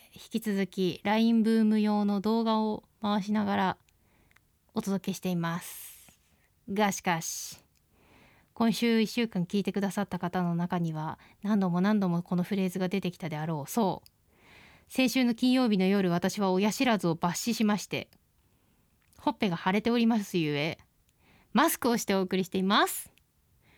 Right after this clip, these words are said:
で、しかも、これ分かってくれる社会人の人、学生さんいらっしゃるんじゃないかと思うんだけど、一週間って木曜日まで来るともうなんか終わった感あるじゃないですか。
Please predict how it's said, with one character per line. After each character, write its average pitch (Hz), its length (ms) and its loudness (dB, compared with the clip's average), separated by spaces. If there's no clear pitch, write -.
で、 220 100 0
し - 140 -4
か 359 180 4
も、 285 500 4
こ 208 180 0
れ 180 400 2
分 185 140 0
か 302 120 -2
っ 330 60 -2
て - 140 -4
く 285 100 0
れ 254 100 2
る 233 80 2
社 254 160 0
会 285 220 2
人 254 220 2
の 233 80 2
人、 214 220 -4
学 208 180 -2
生 254 200 -2
さ 254 140 0
ん 247 80 0
い 240 60 0
ら 262 60 0
っ - 20 0
し - 120 -6
ゃ 330 60 0
る 339 80 0
ん 320 60 2
じ 294 80 0
ゃ 269 60 2
な 294 120 2
い 285 60 -4
か 269 100 -2
と 262 140 -4
思 294 220 0
う 294 40 0
ん 269 60 -2
だ 262 100 -4
け 247 100 -4
ど、 254 380 0
一 254 160 0
週 - 140 0
間 294 180 4
っ - 20 -4
て 226 160 -2
木 220 320 2
曜 403 220 6
日 269 80 2
ま 226 140 2
で 214 100 2
来 233 100 0
る 220 120 2
と 202 100 0
も 220 180 4
う 214 40 4
な 220 100 4
ん 208 80 0
か - 80 -2
終 196 180 4
わ 320 60 0
っ - 20 -10
た 370 140 0
感 285 140 4
あ 226 80 4
る 208 100 4
じ 202 60 2
ゃ 190 80 4
な 185 100 4
い 175 60 2
で 175 80 2
す - 120 -14
か。 165 300 0